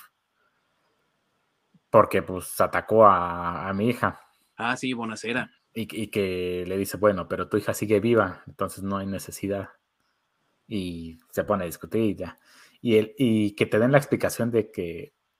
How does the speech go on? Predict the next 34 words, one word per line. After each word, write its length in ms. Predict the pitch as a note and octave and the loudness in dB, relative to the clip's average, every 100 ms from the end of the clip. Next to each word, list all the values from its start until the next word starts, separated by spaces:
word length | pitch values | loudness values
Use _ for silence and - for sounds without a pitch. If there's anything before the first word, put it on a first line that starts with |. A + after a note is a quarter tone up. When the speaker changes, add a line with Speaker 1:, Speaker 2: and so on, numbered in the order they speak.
| _ _ _ _ _ _ _ _ _ _ _ _ _ _ _ | _ _ _ _ _ _ _ _ _ _ _ _ _ _ _
Speaker 1:
en 200 | C3 A2 | 0 2
el 460 | G#2 G#2 G2 F#2 G#2 | 2 0 -2 -6 2
día 200 | A#2+ D#3 | 8 10
de 100 | E3+ | 10
la 120 | A#2 | 6
boda 280 | F#2+ A2 B2+ | 6 6 6
de 160 | A#2+ G2 | 4 0
la 280 | F2+ E2+ E2+ | -2 -8 -8
hija 300 | F#2 G#2 A2+ | -6 -4 -4
de 80 | F#2+ | -4
un 140 | G2+ | -6
siciliano, 840 | - G#2 F2+ E2+ G#2 A#2+ F3 B3+ - - | -6 -6 -6 -6 -2 -2 -2 -4 -8 -18
le 180 | F#2 E2 | -10 -10
puedes 340 | - A#2 A#2+ - | 0 2 2 -2
pedir 320 | E2+ F#2 B2 | -6 -6 -4
lo 260 | B2+ G2+ | -2 -2
que 140 | - - | -4 -8
sea. 480 | - G#2 F#2+ - - _ _ _ _ _ _ _ _ _ _ | -4 -4 -4 -6 -16 _ _ _ _ _ _ _ _ _ _
E-, 100 | - | -8
es 160 | B2 G#2+ | -4 2
como 880 | B2+ A2+ F#2 F2 E2+ E2+ F2 E2+ F2 | 2 4 0 -2 -6 -10 -12 -14 -12
un, 220 | A2+ A2 | -6 0
este, 540 | A2 - - F2+ E2+ E2+ _ _ | 0 -2 -4 -6 -6 -16 _ _
pase 240 | B2 - B2+ | 6 8 6
gratuito 560 | F2 - G#2+ G#2 A2 | 4 2 0 0 0
para 180 | G2+ E2+ | 0 0
lo 220 | F2 E2 | -4 -10
que 580 | - E2+ E2+ F2+ F2 F2+ F#2 - _ _ _ | -12 -12 -12 -14 -16 -16 -20 -20 _ _ _
se 200 | - A2+ | -2 0
te 100 | F#2+ | 0
antoje, 400 | F2 D3 C#3 F#2 | 2 4 4 0
¿no? 200 | G2+ A#2+ | -4 -2
Casi, 240 | A2 - - | -4 -4 -2
casi. 300 | A2 - | -2 -2